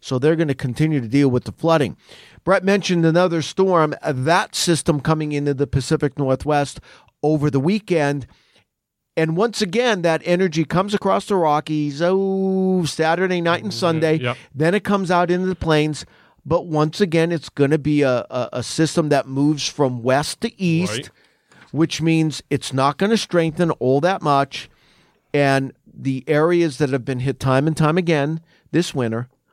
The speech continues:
Speaker 1: are gonna get hit again.
Speaker 2: <laughs> Yes, I drew the same map
Speaker 1: Yeah.
Speaker 2: again. It's getting crazy. But yeah, uh, again, this is what they, we call, actually in Canada, I do a lot of the Canada forecasting,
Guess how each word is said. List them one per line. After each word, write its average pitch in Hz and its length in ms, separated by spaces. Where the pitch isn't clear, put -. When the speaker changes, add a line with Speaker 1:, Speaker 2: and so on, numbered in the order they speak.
Speaker 1:
are 185 100
gonna 127 220
get 135 160
hit 123 160
again. 110 280
Speaker 2:
<laughs> - 40
Yes, - 300
I 185 60
drew 190 240
the 180 100
same 202 300
map 226 180
Speaker 1:
Yeah. - 120
Speaker 2:
again. 147 320
It's 135 120
getting 165 200
crazy. 190 460
But 190 160
yeah, 208 300
uh, 156 520
again, 156 280
this 220 180
is 185 80
what 190 260
they, 156 220
we 147 220
call, 143 360
actually 143 300
in 104 80
Canada, 151 380
I 113 100
do 117 200
a - 60
lot 107 60
of 104 60
the 104 80
Canada 123 280
forecasting, 110 600